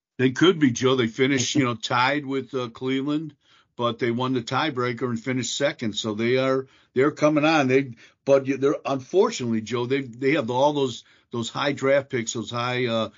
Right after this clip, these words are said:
Speaker 1: number one picks, you know, pitching,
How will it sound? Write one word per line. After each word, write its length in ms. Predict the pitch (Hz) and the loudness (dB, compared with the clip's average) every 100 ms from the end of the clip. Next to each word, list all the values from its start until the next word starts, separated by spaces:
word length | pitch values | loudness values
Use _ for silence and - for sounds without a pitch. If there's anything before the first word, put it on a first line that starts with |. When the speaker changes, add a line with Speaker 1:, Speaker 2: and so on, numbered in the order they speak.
| _ _ - | _ _ -4
Speaker 1:
number 240 | 131 131 | 0 2
one 300 | 123 131 117 | 2 0 -2
picks, 580 | - 135 131 - - - _ _ | 2 2 2 -4 -8 -10 _ _
you 200 | - 117 | -6 -2
know, 180 | 113 113 110 | -2 -4 -6
pitching, 460 | - 147 151 117 | -2 0 2 0